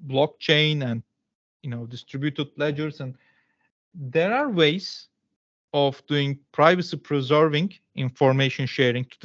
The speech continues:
detect crime. And I think we need a more collaborative and information sharing approach, both between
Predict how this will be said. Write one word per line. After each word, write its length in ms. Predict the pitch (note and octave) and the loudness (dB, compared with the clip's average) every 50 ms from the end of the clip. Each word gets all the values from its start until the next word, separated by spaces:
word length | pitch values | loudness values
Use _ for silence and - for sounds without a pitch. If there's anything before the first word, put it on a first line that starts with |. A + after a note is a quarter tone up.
| C#3 | -6
detect 280 | B2+ - - A#2+ - - | -4 -2 -4 -4 -4 -6
crime. 440 | - - C#3 B2+ A#2+ A2+ A#2 D3+ E3+ - _ _ _ _ _ _ _ _ | -6 0 2 2 2 2 0 -4 -8 -12 _ _ _ _ _ _ _ _
And 240 | - C#3+ C#3+ C#3+ C#3+ | 0 0 0 2 2
I 120 | C#3 C#3 | 2 2
think 380 | C#3 - _ A3 G#3+ G#3 G#3 F3+ D#3+ | 0 -2 _ -2 0 0 0 -2 0
we 140 | E3 F3+ F3+ | 0 0 2
need 200 | F3+ F#3 F3+ F#3 | 2 0 0 0
a 60 | F3+ | 2
more 280 | E3+ F3+ G#3 A3 G#3+ G3 - _ _ _ | 2 2 2 2 0 -2 -6 _ _ _
collaborative 800 | - D#3+ D#3+ E3+ F3+ E3+ F#3 F3 E3 C#3+ C#3 - - C3 B2 B2 | -2 0 2 2 2 0 2 2 0 0 -2 -4 -6 -6 -6 -6
and 120 | A#2+ A#2+ B2+ | -8 -10 -10
information 680 | C3 B2+ - D#3 D3 D3 D3+ E3 D#3+ - - D#3+ C#3+ | -12 -6 -4 -4 -2 -2 -2 -4 -4 -4 -4 -6 -8
sharing 460 | - - E3 E3 E3 D#3+ D3 C3+ C3+ | -4 0 2 2 2 2 0 -2 -2
approach, 600 | B2+ B2 - - E3+ D#3+ C3 A#2 - - - - - _ _ _ | -4 -4 -2 0 2 2 2 2 0 -6 -14 -20 -20 _ _ _
both 200 | E3+ F3 F3 E3+ F3 - C#3+ | 0 0 0 0 -4 -6 -2
between 560 | D3 D3+ C#3+ - - E3 E3+ E3+ E3+ E3+ D#3+ | -2 -2 -2 -2 -2 0 2 2 2 0 -2